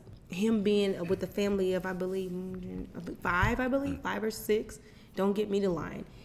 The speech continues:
Speaker 1: Um, both his parents had passed away.
Speaker 2: Mm.
Speaker 1: So he had to be his siblings', um, mom and dad, because they didn't have parents.
Speaker 2: Mm,
Speaker 1: So my
Speaker 2: yeah.
Speaker 1: father, in that generation, that was pretty much how things kinda
Speaker 2: Right.
Speaker 1: went
Speaker 2: Yeah,
Speaker 1: down.
Speaker 2: that's pretty typical,
Speaker 1: It's
Speaker 2: though.
Speaker 1: pretty ty-,
Speaker 2: Yeah.
Speaker 1: yeah.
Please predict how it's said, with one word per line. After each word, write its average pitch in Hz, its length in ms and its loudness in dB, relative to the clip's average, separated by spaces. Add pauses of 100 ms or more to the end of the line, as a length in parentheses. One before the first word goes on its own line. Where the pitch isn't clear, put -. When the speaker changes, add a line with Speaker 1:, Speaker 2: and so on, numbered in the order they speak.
(440)
Speaker 1:
Um, 180 340 -4 (300)
both 220 180 2
his 202 140 0
parents 202 280 -2
had 180 80 -6
passed 180 300 -4
away. 190 320 -6 (120)
Speaker 2:
Mm. 95 180 -6 (500)
Speaker 1:
So 185 240 0
he 202 140 2
had 190 120 0
to 196 60 -2
be 196 180 0
his 185 180 0
siblings', 185 720 0 (960)
um, 180 420 -2
mom 185 460 -2 (220)
and 190 260 2
dad, 180 300 -8 (160)
because 190 300 -2
they 202 160 4
didn't 196 160 2
have 180 180 -2
parents. - 480 -4
Speaker 2:
Mm, 160 240 -6
Speaker 1:
So 190 120 0
my 180 120 0
Speaker 2:
yeah. 170 120 -4
Speaker 1:
father, 175 480 -4 (300)
in 214 140 8
that 214 180 8
generation, 196 480 6
that 180 160 2
was 175 240 0 (600)
pretty 226 220 6
much 175 220 2
how 160 160 -4
things 156 460 -2
kinda - 180 -2
Speaker 2:
Right. 160 80 -2
Speaker 1:
went 160 200 0
Speaker 2:
Yeah, 147 80 6
Speaker 1:
down. 151 80 8
Speaker 2:
that's 156 120 2
pretty 143 240 2
typical, - 360 -2
Speaker 1:
It's 190 120 2
Speaker 2:
though. - 60 -8
Speaker 1:
pretty 208 240 2
ty-, 185 80 -2
Speaker 2:
Yeah. 190 80 4
Speaker 1:
yeah. 139 120 -2